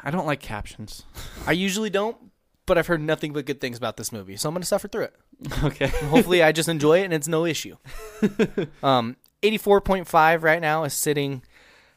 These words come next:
Speaker 2: just above Uncut Gems at eighty-three and just below Far From Home at eighty-eight and a half.
Speaker 1: Oh, better than Uncut Gems?
Speaker 2: I agree with that.
Speaker 1: I don't remember what I gave Uncut Gems.
Speaker 2: I think I gave Uncut Gems a better score than you did.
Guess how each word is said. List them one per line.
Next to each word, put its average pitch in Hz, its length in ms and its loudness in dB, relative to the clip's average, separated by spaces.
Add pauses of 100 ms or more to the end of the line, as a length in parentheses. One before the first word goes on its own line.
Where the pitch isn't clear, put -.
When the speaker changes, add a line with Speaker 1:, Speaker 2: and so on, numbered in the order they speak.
(120)
Speaker 2:
just - 280 2
above 160 440 4
Uncut 160 360 -2
Gems 143 320 -2
at 131 180 -2
eighty-three 139 800 -4
and 127 220 -4
just 127 200 -4
below 131 260 0
Far 127 220 0
From 123 160 -10
Home 135 200 -8
at 110 120 -12
eighty-eight 117 340 -10
and - 80 -16
a 113 40 -14
half. 117 420 -14
Speaker 1:
Oh, 147 360 -6 (400)
better 151 240 -2
than 143 140 -2
Uncut 151 460 -4
Gems? 170 640 -8 (800)
Speaker 2:
I 139 60 -2
agree 113 160 -4
with 101 100 -14
that. 110 160 -8 (2000)
Speaker 1:
I - 40 -8
don't 151 160 2
remember 120 160 2
what 113 80 4
I 110 80 -2
gave 113 180 -4
Uncut 110 280 -8
Gems. 113 360 -8
Speaker 2:
I 160 60 -2
think 233 200 -6
I 156 120 -2
gave 175 200 0
Uncut 156 300 -4
Gems 147 240 -4
a 135 60 -6
better 131 200 -2
score 143 300 -2
than 123 140 -8
you 139 120 -6
did. 101 280 -10